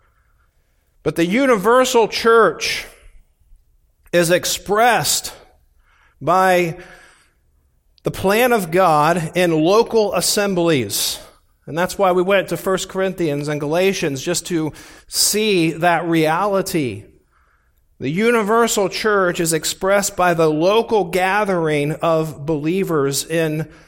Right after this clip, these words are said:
in geographical locations to fulfill what Christ says, "This is what the church does."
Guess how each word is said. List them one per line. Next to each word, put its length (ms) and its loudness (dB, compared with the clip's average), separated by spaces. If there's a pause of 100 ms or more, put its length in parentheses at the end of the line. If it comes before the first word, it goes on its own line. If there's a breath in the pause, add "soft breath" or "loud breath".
(320 loud breath)
in 580 -4
geographical 1040 2
locations 960 -4
to 160 -4
fulfill 640 -4
what 240 -2
Christ 500 -4
says, 460 -2
"This 220 -4
is 160 -4
what 180 -6
the 80 -12
church 400 -12
does." 640 -10